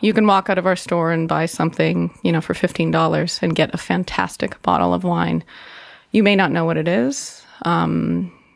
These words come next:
you should hook up with one of our salespeople. They're very opinionated. They, they, they know what they like. They only sell what they like. Um, and, and they can lead you in the right direction. So I think finding somebody who has a similar philosophy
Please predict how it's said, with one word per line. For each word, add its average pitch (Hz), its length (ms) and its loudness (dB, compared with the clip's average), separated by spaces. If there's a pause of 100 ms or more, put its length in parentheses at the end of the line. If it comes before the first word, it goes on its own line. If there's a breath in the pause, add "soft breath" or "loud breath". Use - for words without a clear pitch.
you - 80 -6
should 160 160 -2
hook 185 180 0
up 170 100 -4
with 170 120 -4
one 180 120 2
of 175 60 2
our 165 80 2
salespeople. 208 640 -2
They're 180 140 0
very 160 180 2
opinionated. 190 800 2 (100)
They, 156 360 0
they, 160 200 -2
they 165 320 -2
know 160 100 0
what 160 140 0
they 165 140 2
like. 151 320 -2
They 170 100 2
only 151 220 2
sell 147 560 -2
what 196 160 0
they 202 160 0
like. 208 400 0 (1000 loud breath)
Um, 156 600 0 (120)
and, 185 500 2
and 180 380 -2 (280)
they 190 120 2
can 214 220 2
lead 208 160 0
you 202 60 0
in 202 80 0
the 196 60 0
right 190 140 0
direction. 175 520 -2 (120)
So - 140 -2
I 180 80 2
think 180 200 -2
finding 196 360 0
somebody 185 320 0
who 190 160 0
has 175 460 0
a - 60 -4
similar 180 580 -2
philosophy 226 800 0